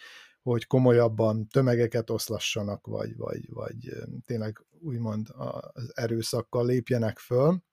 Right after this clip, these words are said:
az erőszak ellen, bár még itt is tulajdonképpen nekik, ö, parancsba van adva, hogy a lehető, az utolsó pillanatig próbáljanak, ö, ö, erőszak nélkül reagálni ezekre a,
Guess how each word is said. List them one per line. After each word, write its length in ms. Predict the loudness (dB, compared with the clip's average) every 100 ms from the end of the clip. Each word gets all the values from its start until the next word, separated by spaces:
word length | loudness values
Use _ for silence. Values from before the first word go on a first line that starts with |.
| _ _ _ _ _ _
az 160 | -2 0
erőszak 460 | 0 -2 -2 -4 -2
ellen, 420 | 0 2 4 6
bár 160 | 6
még 280 | 4 2 2
itt 260 | 2 0 2
is 280 | 2 2 -4 -14 -20 _
tulajdonképpen 760 | 0 2 2 0 0 -2 0 0
nekik, 440 | -2 -4 -10 -16 -20 -20 _
ö, 200 | -6 -6
parancsba 520 | 2 4 4 2 0
van 160 | 0 2
adva, 300 | 0 0 0
hogy 200 | 0 -2
a 140 | -4
lehető, 720 | -4 -4 -4 -6 -6 -4 -8 -16 _ _ -16
az 180 | -4 -2
utolsó 420 | 2 4 4 2
pillanatig 580 | 0 0 0 -2 -4 -6 -4
próbáljanak, 800 | -2 0 0 0 0 -2 -6 -4
ö, 220 | 0 0 -2 -6 -12 -6
ö, 400 | -4 -4 -4 -4
erőszak 560 | -2 0 -2 -4 -2
nélkül 420 | 0 0 0 0
reagálni 500 | 0 0 -2 -4 -4
ezekre 460 | -6 -8 -10 -8 -6
a, 240 | -6 -8